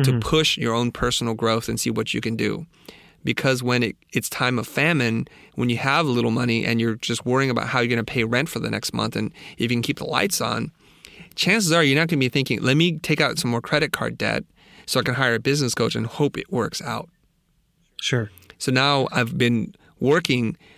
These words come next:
Speaker 2: with a business coach, and I've been working with one person consistently for over ten years. And I'm
Speaker 1: Oh,
Speaker 2: learning
Speaker 1: wow.
Speaker 2: all
Speaker 1: Same
Speaker 2: these
Speaker 1: guy, huh?
Speaker 2: lessons. Yeah. So from, I think, the late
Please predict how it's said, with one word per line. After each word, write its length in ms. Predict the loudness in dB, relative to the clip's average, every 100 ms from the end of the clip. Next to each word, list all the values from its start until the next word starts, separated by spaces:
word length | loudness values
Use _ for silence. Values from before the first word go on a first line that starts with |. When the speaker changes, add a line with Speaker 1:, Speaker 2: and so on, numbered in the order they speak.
| -4
Speaker 2:
with 280 | 2 2 2
a 40 |
business 320 | -2 -2 -4
coach, 320 | -2 0 0 0
and 200 | 0 0
I've 160 | -2
been 140 | 0 0
working 280 | 0 0 -4
with 180 | -2
one 180 | -2 -2
person 360 | 0 0 0 -2
consistently 600 | -2 -2 0 0 -2 -2
for 280 | -2 -2 0
over 240 | -2 -2 -4
ten 260 | -4 -2
years. 380 | 0 0 -2 -6 -14 -20 -20 -20 -12 -2
And 120 | 2
I'm 120 | 4
Speaker 1:
Oh, 40 | 4
Speaker 2:
learning 280 | 6 4
Speaker 1:
wow. 60 | 4
Speaker 2:
all 60 | 2
Speaker 1:
Same 40 |
Speaker 2:
these 120 | 2
Speaker 1:
guy, 60 | 2
huh? 40 |
Speaker 2:
lessons. 300 | 0 -2 -2
Yeah. 300 | 0 2 0 -2
So 320 | -2 0 0 0
from, 480 | 0 0 2 0 -6 -18 -20 -12
I 80 | -6
think, 300 | -2 -2 -2 _ _ _ _ _ -14 -4
the 280 | -2 0 -2
late 400 | 0 2 0